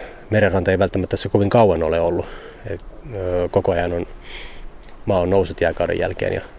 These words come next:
merenranta siirtynyt. Niin ne vaan muutamia kymmeniä vuosia, mitä tämmönen rantakaista on, on ollut tavallaan ranta. Niin jos tässä nyt on ollut, kartallakin näkyy tommonen kymmenkunta painannetta, jos ne kaikki on ollut yhtä aikaa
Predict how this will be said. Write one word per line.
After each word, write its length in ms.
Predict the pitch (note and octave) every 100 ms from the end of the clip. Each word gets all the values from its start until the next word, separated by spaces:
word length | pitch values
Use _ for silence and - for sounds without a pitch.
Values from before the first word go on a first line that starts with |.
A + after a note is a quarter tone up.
| - -
merenranta 380 | F#2 F2+ F2 E2+
siirtynyt. 600 | F#2+ F2 - G#2 - - - - - - -
Niin 240 | F#2 F2 - - - -
ne 80 | F2
vaan 120 | F2+
muutamia 300 | G2+ G2 F#2
kymmeniä 380 | E2+ G2 F2 F2+
vuosia, 340 | G2+ F2+ E2+
mitä 120 | E2
tämmönen 240 | E2+ F2 E2+
rantakaista 540 | F2 E2+ - - -
on, 100 | F#2 - - -
on 100 | F#2
ollut 160 | F2 F2
tavallaan 440 | F2+ F2 E2+ F2 - - - - - -
ranta. 360 | G2+ E2 E2+ - - - - - - - - - - - -
Niin 480 | G2 G2 F#2+ G2 - - -
jos 120 | G#2+ F2
tässä 300 | G2+ - G2
nyt 200 | G2+ -
on 140 | G#2
ollut, 300 | G2+ G2+ G2+ - -
kartallakin 500 | - G#2+ G2 G2 G2+
näkyy 220 | G2 G2
tommonen 300 | G2 G2+ G2
kymmenkunta 500 | F#2 G2 F#2 E2+ F2+
painannetta, 640 | - F#2 F#2 F#2 - - - - -
jos 120 | -
ne 80 | G2+
kaikki 340 | G#2 G2 -
on 120 | F2 F2+
ollut 160 | F#2 - -
yhtä 260 | G#2 - -
aikaa 300 | - - -